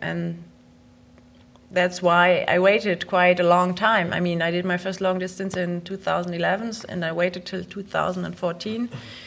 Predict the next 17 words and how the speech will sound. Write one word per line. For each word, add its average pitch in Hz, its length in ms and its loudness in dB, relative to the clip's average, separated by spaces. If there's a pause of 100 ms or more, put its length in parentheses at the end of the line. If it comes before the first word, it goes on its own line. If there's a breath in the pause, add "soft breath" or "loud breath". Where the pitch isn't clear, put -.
(720 loud breath)
to 190 100 -4
get 185 260 0
there, 220 300 4
but - 600 -4 (1300 loud breath)
yeah, 202 520 6 (1080)
everyone 185 440 2
needs 180 220 -4
to 190 80 -4
decide 175 340 -2
on 170 80 -6
his 160 140 -10
own, 165 200 -6
but - 300 -10 (140)
yeah, 165 160 -6
Kona 190 320 0
is 170 80 -6
definitely 165 840 -6